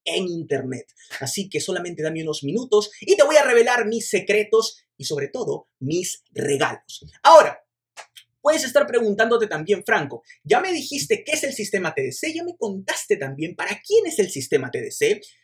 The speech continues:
y también ya me explicaste las tres franquicias que yo puedo obtener con el sistema T D C. Ahora te voy a hacer una pregunta.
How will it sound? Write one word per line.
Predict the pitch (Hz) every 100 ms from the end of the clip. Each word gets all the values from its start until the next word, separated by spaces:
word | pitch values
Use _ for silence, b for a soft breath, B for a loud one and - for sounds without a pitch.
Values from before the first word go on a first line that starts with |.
| B _
y | 170
también | 185 247 320
ya |
me | 311
explicaste | 302 - 190 170 220 226 -
las | 170 -
tres | - 220 -
franquicias | 175 147 - 226 - 131 -
que | 131
yo | 175 -
puedo | 185 196 - -
obtener | 262 262 208 247 320
con | 208 165
el | 139
sistema | 135 - 131 120
T | -
D | -
C. | - - b b b 147
Ahora | 539 294
te | 262
voy | 349
a |
hacer | 359
una | 339 339
pregunta. | 196 214 214 - _